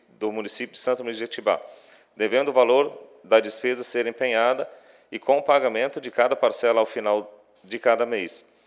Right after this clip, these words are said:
Sendo assim, após devida análise, encaminhamos para o presidente submetê-la à discussão e votação. Plenário, doutor Floriano Guilherme, dezenove de dezembro de dois mil e vinte e dois.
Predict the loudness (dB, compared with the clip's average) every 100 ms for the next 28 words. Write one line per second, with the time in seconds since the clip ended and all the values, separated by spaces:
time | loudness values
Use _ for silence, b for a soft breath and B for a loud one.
0 | _ -12 -6 0 2 2 -2 -4 2 2
1 | 2 -4 -4 2 4 2 0 -4 -4 0
2 | -2 0 2 2 0 -4 -4 -6 -6 -6
3 | -2 -2 -2 -6 -10 -8 -2 -2 0 0
4 | 0 -2 -4 -6 -16 b b b b b
5 | b 0 2 4 4 2 -2 -4 -4 -2
6 | -2 -2 0 2 2 0 -2 2 2 0
7 | -4 -4 -2 -6 -4 -8 -6 -10 -10 -14
8 | -6 -4 -2 -6